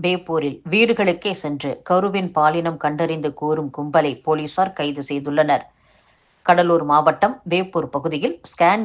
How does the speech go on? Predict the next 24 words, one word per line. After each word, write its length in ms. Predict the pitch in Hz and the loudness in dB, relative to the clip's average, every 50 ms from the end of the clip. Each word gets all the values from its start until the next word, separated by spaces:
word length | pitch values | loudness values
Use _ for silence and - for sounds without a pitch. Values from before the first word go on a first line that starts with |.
| 196 | 0
இயந்திரம் 400 | 170 170 165 156 156 151 147 143 139 | 0 0 0 0 -2 -2 -2 -2 -2
மூலம் 240 | 143 151 170 240 285 - - | -4 -2 -2 -4 -4 0 2
கருவில் 360 | 185 185 214 220 233 233 196 170 | 4 4 4 4 0 0 -2 -2
உள்ள 180 | 175 165 156 151 - | -2 -2 -2 0 0
குழந்தையின் 520 | 160 165 180 185 175 165 151 156 156 - - - | 2 2 2 2 0 -2 -2 -2 -4 -2 2 4
பாலினம் 420 | 160 160 175 196 190 180 165 147 - | 4 4 4 2 0 -4 -4 -4 -4
கண்டறிந்து 440 | 147 147 156 180 170 165 160 151 147 139 - | -4 -2 0 0 0 0 -2 -6 -6 -4 0
கூறப்படுவதாக 800 | 170 175 170 - - - - 147 139 147 139 139 - 151 139 - - - | 0 0 0 0 -2 -4 -2 2 4 4 4 4 2 0 -2 -2 -2 -6
சுகாதாரத்துறையினருக்கு 1120 | 160 156 190 185 180 175 165 156 151 139 143 - 147 147 147 147 143 135 139 139 - 190 185 - | -2 4 4 4 6 6 4 2 2 0 -2 -4 -4 -4 -2 -2 -2 -2 -4 -4 -6 -8 -8 -4
புகார் 300 | 151 143 160 131 123 - | 0 2 2 2 2 0
சென்றது. 320 | - 139 139 143 139 139 123 - _ _ _ - - - - - - 175 | -8 -6 -4 -4 -4 -4 -6 -12 _ _ _ -20 -20 -20 -2 2 4 4
அதன் 200 | 175 180 170 165 165 | 4 4 0 0 0
பேரில் 280 | 165 160 160 196 254 - - | 0 2 0 0 -2 -2 -2
சுகாதாரத்துறை 680 | 170 147 165 160 156 151 147 143 139 - 156 143 143 139 143 | 2 4 4 4 4 4 2 2 0 -2 -2 -4 -2 0 2
மாவட்ட 380 | 143 160 160 170 - - 156 - - | 2 2 2 0 0 0 0 0 0
அலுவலர் 360 | 147 156 147 151 143 143 143 - | 0 0 0 0 0 -2 -2 -4
கமலக்கண்ணன் 600 | 151 151 156 156 151 147 - 151 143 143 143 143 - | -4 -2 0 0 -2 -2 -4 -6 -6 -6 -6 -6 -6
தலைமையிலான 500 | 147 151 151 151 147 143 139 139 135 135 - 147 | -6 -4 -4 -4 -2 0 0 0 0 -2 -4 -4
அதிகாரிகள் 540 | 151 156 - 151 139 135 131 - 180 226 - - 156 | -6 -4 -2 -2 -2 -2 0 -2 -2 -4 -4 -4 -2
வேப்பூரில் 520 | 170 190 190 196 - 165 147 135 117 - - - | -2 -2 -2 -4 -4 -4 -2 -4 -4 -8 -6 -4
சோதனையில் 500 | - 185 196 190 185 151 139 139 - - - - 147 | -2 -2 -2 -2 -4 -4 -4 -6 -8 -8 -8 -8 -6
ஈடுபட்டனர். 540 | 143 139 - 123 - - 147 147 123 - - - _ _ - - - - - - | -6 -4 -6 -4 -2 -2 0 0 0 -2 -2 -6 _ _ -20 -20 -14 0 4 4
அப்போது 340 | - 196 - 214 190 190 208 262 214 | 4 4 4 2 2 2 2 0 2
வேப்பூர் 360 | 185 190 220 220 - 240 214 | 2 2 2 2 2 2 2